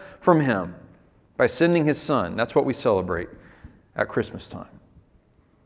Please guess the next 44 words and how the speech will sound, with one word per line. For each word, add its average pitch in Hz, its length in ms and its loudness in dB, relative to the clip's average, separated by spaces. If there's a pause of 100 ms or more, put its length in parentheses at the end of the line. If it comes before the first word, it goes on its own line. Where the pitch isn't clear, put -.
(460)
Verse 160 160 10
twenty-four, 185 520 10
"As 139 100 4
he 190 80 6
began 170 360 8
the 240 80 6
settlement, 185 540 6
a 170 40 2
man 190 400 2
who 185 180 4
owed 202 180 8
him 170 220 2
ten 262 400 2
thousand 220 640 4
bags 196 340 8
of 156 180 6
gold 156 520 6 (260)
was 180 160 8
brought 180 380 8
to 143 80 4
him." 107 240 0
Now, 151 260 6 (240)
the, - 320 6
you 202 160 8
could 226 140 8
fill 254 240 10
in 214 120 8
pretty 202 220 10
much 180 240 8
any 160 180 6
number. 120 240 4
Call 185 220 8
it 180 80 8
a 175 60 8
bazillion 151 720 6
if 135 220 2
you 131 80 4
want. 120 320 0
Jesus 170 400 4
has 151 100 2
simply 190 340 4
chosen 170 400 4
a 139 80 -4
sum 151 640 4